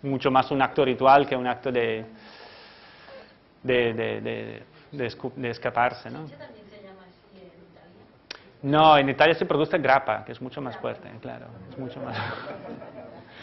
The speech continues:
Pero necesitas fuego para producir. No, pero se producen cosas muy sen-, el saqué. El saqué es una fermentación de arroz.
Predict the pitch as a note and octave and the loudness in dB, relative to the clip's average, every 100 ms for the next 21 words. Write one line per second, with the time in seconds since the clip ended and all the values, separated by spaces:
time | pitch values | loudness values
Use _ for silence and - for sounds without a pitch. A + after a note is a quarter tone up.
0 | - - - A3 A3 A3+ G3+ G3+ G3+ - | -20 -20 -20 -20 -18 -18 -20 -20 -20 -18
1 | - - - - - - D3 C#3+ D#3 D#3 | -20 -20 -20 -20 -20 4 8 10 8 4
2 | D#3 D3+ D#3+ - C#3+ C3+ B2 A#2+ A#2 A#2 | 2 2 2 4 4 6 2 2 0 -4
3 | A#2+ A2+ C3 E3 G3+ A#3 D#3 D#3 G3 F3+ | -10 -8 -4 6 10 10 8 4 4 6
4 | F3 G3 F#3 F3 F#3+ F3+ C3+ B2+ C#3+ C3 | 6 4 4 4 4 2 -2 -4 -4 -2
5 | - - E3 C3 - - C3+ - B2+ D3 | -2 2 2 2 -4 -14 -8 -6 -2 0
6 | D#3+ G#3 F#3+ G3 E3 C#3+ C3 D#3 F#3 E3 | 2 2 6 6 6 4 0 0 0 2
7 | D3+ C3+ | 0 -2